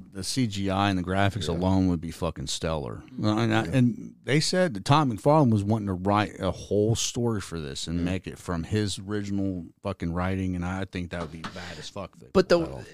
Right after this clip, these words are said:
Speaker 2: but when you watch the movie,
Speaker 1: Yep.
Speaker 2: you watch it, they, they recruited him because he was the highest killer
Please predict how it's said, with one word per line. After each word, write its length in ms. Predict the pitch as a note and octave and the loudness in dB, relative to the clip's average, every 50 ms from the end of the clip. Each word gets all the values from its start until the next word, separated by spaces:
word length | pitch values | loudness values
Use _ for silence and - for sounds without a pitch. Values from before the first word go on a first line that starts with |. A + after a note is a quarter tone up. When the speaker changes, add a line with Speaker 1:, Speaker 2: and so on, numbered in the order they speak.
| - - | -12 -10
Speaker 2:
but 240 | D3 C3 C3 C#3+ D3 | -4 2 4 4 4
when 140 | D3+ D#3 | 4 2
you 120 | D#3 D#3 D3 | 0 0 2
watch 340 | C#3 D3+ E3 E3+ - - - | 2 2 2 2 0 -4 -4
the 60 | - A#2+ | -2 0
movie, 360 | B2+ A#2+ G#2 E2+ E2 F2 G2 - _ _ - | 0 2 2 0 -2 -4 -6 -8 _ _ -10
Speaker 1:
Yep. 140 | F#2 F2 - - _ _ _ _ _ _ _ _ _ _ _ _ _ _ _ _ _ | -10 -10 -10 -12 _ _ _ _ _ _ _ _ _ _ _ _ _ _ _ _ _
Speaker 2:
you 180 | _ - A2+ A2 | _ -10 -8 -4
watch 360 | G#2+ B2 C3 C#3 D3 - - | 0 4 4 4 4 4 2
it, 160 | A#2 G#2 - G#2+ G#2 - _ _ _ _ | -2 -2 -2 -6 -14 -20 _ _ _ _
they, 300 | - G#2+ G2+ G2+ G2 G2 G2+ - - _ - | -4 -2 0 0 0 -2 -4 -8 -14 _ -4
they 120 | G#2+ G#2 | -2 -2
recruited 420 | G2+ G2+ F#2+ - C#3+ C#3 C3 C3 | -2 -2 -2 -2 -2 0 0 0
him 120 | B2 A#2+ A2 | 0 0 0
because 340 | - - A#2 A2+ A2+ G2+ - | 0 0 2 2 2 2 2
he 120 | A#2 A2+ | 0 0
was 120 | G#2+ G2+ | 0 -2
the 60 | F2 E2+ | -4 -4
highest 480 | F2+ A2 G#2+ A#2+ A#2+ A2 - - - | 0 2 2 4 4 2 0 -4 -6
killer 460 | - - A#2 G#2 G#2+ A2 G#2 G#2+ A2+ | -4 -2 0 0 2 2 0 0 -2